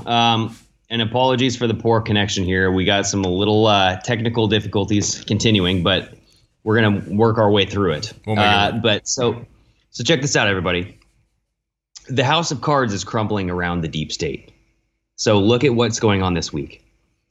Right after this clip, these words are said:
Speaker 1: You had just now, I mean, the Roger Stone case is being reviewed, right? So they came out with this B S charge and they wanted to make him be in prison for nine years.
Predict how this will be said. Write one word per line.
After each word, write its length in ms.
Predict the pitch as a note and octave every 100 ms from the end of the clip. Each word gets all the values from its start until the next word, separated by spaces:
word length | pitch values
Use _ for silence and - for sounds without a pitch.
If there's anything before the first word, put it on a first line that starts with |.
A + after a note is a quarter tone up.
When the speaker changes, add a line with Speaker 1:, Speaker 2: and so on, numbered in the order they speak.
| _ _ -
Speaker 1:
You 120 | A2
had 420 | A#2+ A#2 A2 - - _ -
just 300 | G2 B2 A#2+
now, 340 | B2 A#2 F#2+ F2+
I 100 | G2
mean, 180 | G2
the 100 | F#2+
Roger 360 | F#2+ G#2 G#2+ G2+
Stone 360 | - A2 G2+ G2+
case 400 | F2+ D2+ - -
is 200 | F#2+ F2
being 600 | G2+ F#2+ F2+ F2 - - _ _ _ _ -
reviewed, 600 | A2+ G#2+ G#2 F2+ D2+ C#2+
right? 440 | E2+ E2+ F2 E2+
So 460 | - G2 F2+ F2 - _ _ _ _ -
they 100 | A#2
came 200 | A#2 C3
out 120 | C#3
with 100 | B2
this 160 | G#2+ G2
B 300 | F2 A2 G#2+
S 220 | G2+ F#2+
charge 500 | - G2+ F#2+ F#2+ F2
and 160 | E2 F#2+
they 80 | F#2
wanted 300 | F#2+ F#2 -
to 520 | G2+ F#2 E2+ E2+ - _ _ _ _ _ _ -
make 280 | G2+ A2 A2
him 500 | - A2+ G#2 G#2+ G#2
be 160 | G2 A2
in 120 | F#2+
prison 440 | G2 G#2 F#2+ G2
for 220 | F#2 F#2+ D#2+
nine 440 | E2+ G2 A#2 G#2+
years. 680 | G2+ A2+ D2 D2 - -